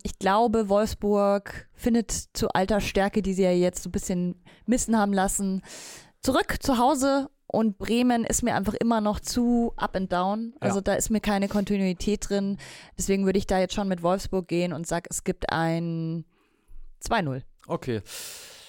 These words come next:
Speaker 2: Ja, ich sag eins eins. Ich glaub, Bremen holt einen Punkt und kommt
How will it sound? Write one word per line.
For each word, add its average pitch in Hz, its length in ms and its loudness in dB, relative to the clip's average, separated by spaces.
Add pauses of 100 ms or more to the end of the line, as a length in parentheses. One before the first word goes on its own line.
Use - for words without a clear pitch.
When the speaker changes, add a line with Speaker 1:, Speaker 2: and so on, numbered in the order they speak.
(500)
Speaker 2:
Ja, 143 220 -4
ich 160 100 -4
sag 160 400 -2
eins 147 240 -2
eins. 120 320 -4
Ich 127 100 -6
glaub, 156 200 -2
Bremen 160 280 -2
holt 170 220 -2
einen 156 100 -4
Punkt 175 440 -2
und 135 140 -2
kommt 151 220 -4